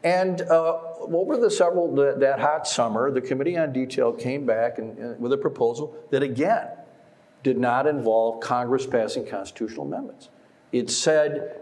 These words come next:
that, uh, Congress would call the convention, but it was only by route of, for le-, leading toward a constitutional convention.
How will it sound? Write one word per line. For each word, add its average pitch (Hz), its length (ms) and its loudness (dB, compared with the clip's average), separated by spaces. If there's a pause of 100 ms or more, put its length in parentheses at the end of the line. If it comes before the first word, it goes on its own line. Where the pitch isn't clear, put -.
that, 117 420 0
uh, 117 100 -2
Congress 135 520 -2
would 95 180 -2
call 254 400 0
the 165 100 0
convention, 92 680 -6
but 127 100 2
it 127 80 -2
was 131 200 -2
only 151 360 -2
by 117 240 0
route 113 500 0 (440)
of, 110 440 0
for 107 380 0
le-, 120 160 0
leading 117 380 -2
toward 95 240 -4
a - 20 -12
constitutional 92 540 -6
convention. 156 500 -4